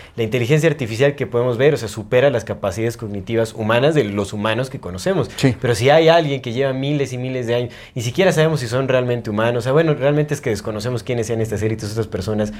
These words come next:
Speaker 1: o familias que llevan trabajando miles de años. No sabemos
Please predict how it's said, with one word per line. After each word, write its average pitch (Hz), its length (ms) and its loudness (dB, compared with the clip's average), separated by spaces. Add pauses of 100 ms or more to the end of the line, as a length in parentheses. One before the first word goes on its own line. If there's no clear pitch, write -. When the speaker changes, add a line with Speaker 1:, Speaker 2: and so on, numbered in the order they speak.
(160)
Speaker 1:
o 113 80 -2
familias 127 400 2
que 117 120 -2
llevan 120 180 0
trabajando 113 340 -2
miles 110 260 0
de 101 100 0
años. 107 260 -4 (260)
No 135 140 2
sabemos 135 400 2